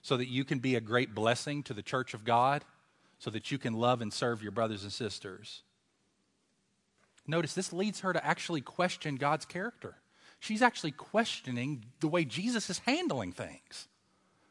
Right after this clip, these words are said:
She's got a perspective on things. She thinks things should be going a certain way, and she says, "Lord, listen, I've got the right view of this. She needs to be up off that floor in the kitchen serving with me.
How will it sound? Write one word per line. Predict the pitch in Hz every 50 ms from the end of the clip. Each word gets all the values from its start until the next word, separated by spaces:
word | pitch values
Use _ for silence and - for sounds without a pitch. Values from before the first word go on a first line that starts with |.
| _ _ - - - -
She's | - - 262 269 277
got | 262 285 262
a | 233
perspective | - - 185 - - 226 233 233 - 247 214 220
on | 220 220 196
things. | - 226 226 226 226 233 220 - - - -
She | - - 233
thinks | 226 - 247 226 - -
things | - 214 214 -
should | - 202 175
be | 196
going | 180 202 202 202 190
a | 175
certain | - - 208 208 190 175 165
way, | 180 190 202 190
and | 175 156
she | - 196
says, | 180 - 190 175 143 139
"Lord, | 143 165 185 202 233 262 294 294 - - - _ _ _ _ _ _ _ _ _ _ _ -
listen, | 185 240 233 - 139 110 95 92 _ _ _ _ _
I've | - 214 254 262 170
got | 202 233 254 -
the | - 160
right | 147 165 160 151 135
view | 120 156 208 240 170
of | 127 107
this. | 113 107 104 131 - - - - -
She | - - - 226
needs | 254 226 170
to | 165
be | 151 - 165
up | 185 220 -
off | 220 220 208 -
that | - 214 190 -
floor | - 175 170 165 175 180
in | - 185 214 233
the | 226
kitchen | - - 175 151 - - 180 170
serving | - - 202 202 196 196 196
with | 190 190 190 -
me. | 226 285 302 214 135 - -